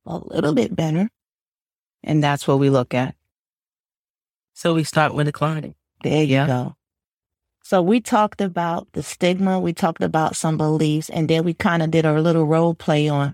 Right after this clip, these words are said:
Speaker 1: how do you get me to come and see you?
Speaker 2: Because I, I have no, and again, this is, every therapist is different, but I have no intention of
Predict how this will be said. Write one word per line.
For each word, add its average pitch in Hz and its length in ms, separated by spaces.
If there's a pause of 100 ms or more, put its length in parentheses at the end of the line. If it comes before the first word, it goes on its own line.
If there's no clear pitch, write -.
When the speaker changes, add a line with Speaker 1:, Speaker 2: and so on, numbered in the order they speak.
(120)
Speaker 1:
how 185 200
do 180 60
you 175 180
get 165 300
me 151 280 (360)
to 165 100
come 151 240
and 139 100
see 147 200
you? 135 180 (1300)
Speaker 2:
Because 214 240
I, 220 340
I 190 140
have 208 260
no, 190 240
and 175 160
again, 170 180
this 160 140
is, 170 240
every 160 300
therapist 165 420
is 143 80
different, 175 380
but 151 100
I 156 100
have 175 200
no 156 160
intention 156 540
of 143 300